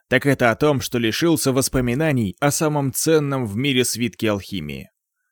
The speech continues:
Стоило ему стереть эти воспоминания, и пути назад уже не было.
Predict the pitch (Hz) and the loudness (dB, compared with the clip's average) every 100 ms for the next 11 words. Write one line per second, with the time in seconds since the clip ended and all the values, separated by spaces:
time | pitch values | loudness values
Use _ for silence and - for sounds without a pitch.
0 | - - 185 170 147 135 135 147 - 135 | -12 0 4 6 6 4 2 0 2 6
1 | 156 - 151 139 127 - 123 120 143 123 | 6 4 -2 0 0 0 -2 0 -2 -2
2 | 80 65 95 131 170 185 170 143 170 151 | -4 -4 -2 0 0 0 2 2 2 2
3 | 151 165 135 85 57 | 2 2 0 -4 -8